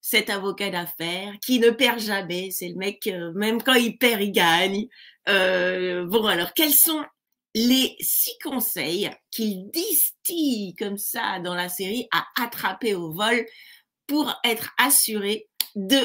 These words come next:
réussir ta carrière ? Alors, j'ai beaucoup, j'ai, euh, re-, regardé les séries, j'aime beaucoup les séries dans le milieu des, des cabinets d'avocats.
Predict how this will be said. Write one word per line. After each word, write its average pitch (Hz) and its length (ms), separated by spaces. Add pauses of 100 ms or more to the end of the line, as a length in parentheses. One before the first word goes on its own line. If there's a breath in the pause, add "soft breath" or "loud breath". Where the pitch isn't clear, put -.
(120)
réussir 254 640
ta 185 140
carrière ? 147 480 (140)
Alors, 233 280 (380 loud breath)
j'ai 240 140
beaucoup, 381 600 (480)
j'ai, 214 460
euh, 180 460
re-, 180 380
regardé 277 440
les 240 100
séries, 220 240
j'aime 208 140
beaucoup 311 320
les 240 160
séries 196 360
dans 175 120
le 165 80
milieu 202 240
des, 165 300
des 160 160
cabinets 196 340
d'avocats. 147 420